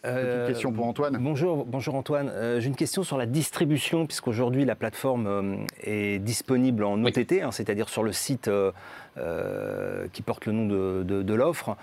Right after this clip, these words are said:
Speaker 1: Mais est-ce que vous avez, euh, pensé ou est-ce que vous travaillez sur des accords de distribution avec les fournisseurs d'accès Internet, euh, sur les téléviseurs, euh, connectés, euh, avec les vendeurs de sticks ? Alors les sticks, c'est, euh,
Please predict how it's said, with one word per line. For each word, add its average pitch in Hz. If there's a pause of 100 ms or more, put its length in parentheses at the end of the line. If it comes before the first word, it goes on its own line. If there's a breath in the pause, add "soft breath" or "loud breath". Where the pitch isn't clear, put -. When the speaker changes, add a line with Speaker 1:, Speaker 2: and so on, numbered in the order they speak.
(220 loud breath)
Speaker 1:
Mais 110
est-ce 120
que 135
vous 120
avez, 143
euh, 120
pensé 135
ou 156
est-ce -
que -
vous 120
travaillez 131
sur 135
des 117
accords 127
de 123
distribution 117
avec 147
les 123
fournisseurs 120
d'accès 120
Internet, 120 (320 loud breath)
euh, 104
sur 110
les 104
téléviseurs, 120
euh, 107
connectés, 151 (360 loud breath)
euh, 104
avec 113
les 101
vendeurs 113
de 107
sticks ? -
Alors 95
les 95
sticks, 113
c'est, 98
euh, 92